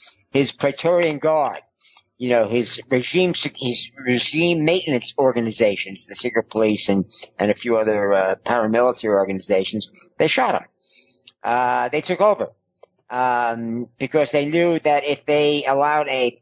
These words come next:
a, a general uprising, which was also happening, uh, to take out the Ceausescus, they were dead. But if they made themselves, they could be heroes.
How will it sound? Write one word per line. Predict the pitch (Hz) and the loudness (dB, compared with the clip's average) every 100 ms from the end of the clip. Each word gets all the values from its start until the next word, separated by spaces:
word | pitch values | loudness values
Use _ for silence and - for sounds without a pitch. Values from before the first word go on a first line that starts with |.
| - | -4
a, | 127 117 113 110 | 0 0 -2 -6
a | 113 110 | -6 -6
general | - 196 220 190 | -2 0 2 0
uprising, | 131 - 117 98 90 113 117 | 0 -2 0 0 -2 -4 -6
which | - | -6
was | - | 0
also | 139 160 - 104 | 2 2 0 -6
happening, | - - - 92 113 - - - - - | -6 -10 -10 -8 -10 -14 -20 -20 -20 -4
uh, | 120 117 110 104 101 101 | 0 2 2 2 0 0
to | - | -4
take | 120 - 131 123 | -8 -2 0 2
out | 113 | 0
the | 101 | -2
Ceausescus, | - 104 117 107 - 104 - _ - | -6 -2 0 -2 -4 -6 -6 _ -2
they | 160 | 0
were | 165 | 0
dead. | 123 - 123 - _ - _ - | -2 -6 -8 -14 _ -20 _ 0
But | 123 120 | 2 2
if | 120 | 0
they | 143 147 | 0 2
made | 147 139 | 0 0
themselves, | 127 - 127 113 - | -4 -2 2 2 2
they | 139 | -4
could | 139 | -2
be | 123 | -4
heroes. | 113 233 180 87 65 - - - - | 0 2 2 0 -2 -12 -16 -20 -20